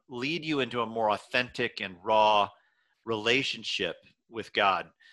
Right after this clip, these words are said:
So go on over to experience eyewitness dot com, and, um, at the start of September, I'll have Jeff on the podcast, and we can talk a little bit about what it means to live authentically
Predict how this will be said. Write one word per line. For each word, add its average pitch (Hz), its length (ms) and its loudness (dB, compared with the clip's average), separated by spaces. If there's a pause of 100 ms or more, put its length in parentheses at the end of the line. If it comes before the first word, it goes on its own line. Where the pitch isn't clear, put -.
(200)
So 107 280 0
go 131 220 4
on 160 120 4
over 139 180 0
to 113 120 -2
experience 139 460 -4
eyewitness 120 420 0
dot 113 220 2
com, 127 360 2 (100)
and, 113 500 0
um, 110 340 -2
at 123 120 -10
the - 80 -14
start 143 360 4
of 131 80 -2
September, 127 520 0
I'll 113 140 4
have 117 280 2
Jeff 120 300 4
on 113 400 4 (460)
the 117 60 -8
podcast, 139 640 2
and 117 80 -10
we 117 60 -8
can - 120 -12
talk 135 320 4
a 123 60 -6
little 127 180 -2
bit 117 160 2
about 107 360 2
what 135 140 2
it 147 140 -4
means 135 300 -10
to 120 120 -8
live 117 280 0
authentically 156 880 -4